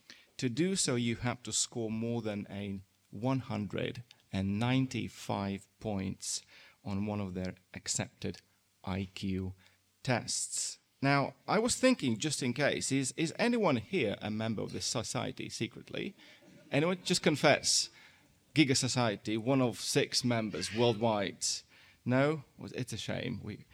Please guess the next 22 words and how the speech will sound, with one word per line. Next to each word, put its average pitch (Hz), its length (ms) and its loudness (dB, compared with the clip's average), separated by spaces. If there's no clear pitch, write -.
we 117 120 0
would, 107 200 -4
uh, 101 220 -4
need 107 240 -4
some 98 140 -4
help 107 320 -4
with 95 160 -6
website 95 520 -4
building 101 340 -4
or - 80 -10
something. - 460 -8
I 92 60 -8
don't 95 120 -4
know. - 140 -4
Uh, 147 140 -2
nevertheless, 196 840 8
you 180 60 2
know, 165 260 0
we 226 280 4
might 226 380 4
hold 147 640 8
some, 110 500 2